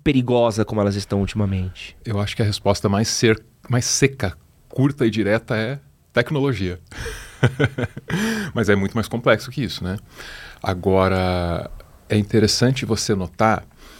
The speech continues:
Speaker 2: que a tecnologia faz com que essas ideias, elas se propaguem com mais facilidade. Elas já estavam lá. Na minha adolescência, eu conheci doidinho de teoria conspiratória. Você também conheceu?
Speaker 1: Pô, demais.
Speaker 2: O maluco que adorava o E T, não é isso?
Speaker 1: <laughs>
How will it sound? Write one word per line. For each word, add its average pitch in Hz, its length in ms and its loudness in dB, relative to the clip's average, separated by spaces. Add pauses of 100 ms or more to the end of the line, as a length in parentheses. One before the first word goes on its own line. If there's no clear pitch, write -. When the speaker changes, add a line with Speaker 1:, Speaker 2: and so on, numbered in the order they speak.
(500)
Speaker 2:
que 131 420 2
a 120 80 0
tecnologia 120 680 0
faz 123 360 2
com 113 120 -8
que - 100 -2
essas 104 240 -2
ideias, 107 560 2
elas 110 220 0
se - 100 -10
propaguem 127 560 2
com 131 140 -4
mais 120 200 0
facilidade. 131 760 0
Elas 85 180 -8
já 90 100 -6
estavam 104 420 2
lá. 85 160 -6 (420)
Na 170 120 0
minha 185 160 4
adolescência, 110 420 2
eu 139 60 -4
conheci 247 320 -2
doidinho 104 340 4
de 90 100 -4
teoria 92 240 2
conspiratória. 92 480 0
Você - 80 -4
também 339 200 0
conheceu? - 340 0
Speaker 1:
Pô, 131 60 4
demais. 123 280 -2
Speaker 2:
O 127 60 2
maluco 117 380 0
que 117 80 -4
adorava 107 400 0
o 113 40 2
E 107 60 0
T, 107 480 -2 (180)
não 113 80 -2
é 160 60 2
isso? 175 120 0
Speaker 1:
<laughs> 165 40 2